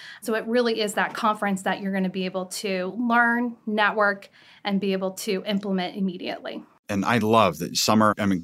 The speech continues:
Speaker 2: very excited to have you get us honed in and ready to learn and make sure we're listening in a way that we can put these things into action.
Speaker 1: Mm-hmm.
Speaker 2: That will be an awesome experience. She's a great leader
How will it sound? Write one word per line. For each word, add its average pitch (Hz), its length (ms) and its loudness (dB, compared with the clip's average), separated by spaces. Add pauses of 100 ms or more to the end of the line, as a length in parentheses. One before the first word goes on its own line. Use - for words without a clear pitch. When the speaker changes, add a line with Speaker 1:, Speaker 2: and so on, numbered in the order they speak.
Speaker 2:
very 120 300 6
excited 107 460 2
to 101 80 0
have 101 260 2
you 98 320 4
get 90 160 2
us 92 160 0
honed 104 440 4
in 98 300 4
and 87 240 2
ready 92 280 4
to 90 100 0
learn 90 460 2 (560)
and 98 160 4
make 107 140 4
sure 123 200 6
we're 104 220 4
listening 101 580 2
in 87 100 0
a 87 80 0
way 95 260 4
that 87 100 -2
we 92 100 -2
can 87 160 -6
put - 200 -4
these 90 180 -4
things 87 260 0
into 78 160 -4
action. 90 460 -2
Speaker 1:
Mm-hmm. 190 320 -4 (480)
Speaker 2:
That 98 120 0
will 95 80 2
be 90 120 0
an 90 100 -2
awesome 90 340 -2
experience. 85 460 -2
She's 87 180 -4
a 90 40 -4
great 92 320 0
leader 90 440 0